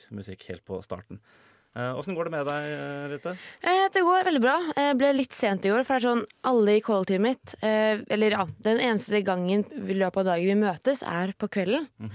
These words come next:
Speaker 2: Så det ender med at vi alltid, ja, hvis vi alle er hjemme sånn ti, da, alltid oppe til klokken ett på kvelden. Så jeg har jo, døgnrytmen min er jo helt ødelagt, egentlig.
Speaker 1: Ja, jeg kan kjenne meg igjen i det.
Speaker 2: Ja, så det er sånn, da sitter vi og snakker, så er det, "Oi, shit, nå er klokken ett", bare, "Ah, yes, jeg skal opp klokken åtte i morgen."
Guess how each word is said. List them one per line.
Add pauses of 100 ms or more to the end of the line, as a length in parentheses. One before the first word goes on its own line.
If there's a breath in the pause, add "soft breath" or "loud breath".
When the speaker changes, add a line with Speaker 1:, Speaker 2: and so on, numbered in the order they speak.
(340 loud breath)
Speaker 2:
Så
det
ender
med
at
vi
alltid,
ja,
hvis
vi
alle
er
hjemme
sånn
ti,
da, (340)
alltid
oppe
til
klokken
ett
på
kvelden. (300)
Så
jeg
har
jo,
døgnrytmen
min
er
jo
helt
ødelagt,
egentlig. (240)
Speaker 1:
Ja,
jeg
kan
kjenne
meg
igjen
i
det.
Speaker 2:
Ja, (260)
så
det
er
sånn, (100)
da (100)
sitter
vi
og
snakker,
så
er
det,
"Oi,
shit,
nå
er
klokken
ett",
bare,
"Ah,
yes,
jeg
skal
opp
klokken
åtte
i
morgen."